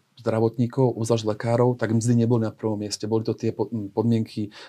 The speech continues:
sebarealizácie, štúdia, eh, kvality infraštruktúry, ktoré sú, eh, je-, bod jedna až sedem, eh, toho memoranda, netýka sa to primárne už teda toho, čo teraz zostáva, teda tých,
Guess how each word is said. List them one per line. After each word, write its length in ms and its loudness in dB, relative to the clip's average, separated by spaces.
sebarealizácie, 1300 0
štúdia, 880 2
eh, 560 -8
kvality 400 2
infraštruktúry, 720 -2
ktoré 240 2
sú, 480 4
eh, 240 2
je-, 240 6
bod 240 6
jedna 240 6
až 160 -2
sedem, 480 2
eh, 80 -2
toho 160 -2
memoranda, 640 2
netýka 320 -2
sa 160 -8
to 80 0
primárne 400 0
už 160 -8
teda 240 -4
toho, 240 -4
čo 160 -10
teraz 240 -4
zostáva, 320 -4
teda 240 -8
tých, 240 -10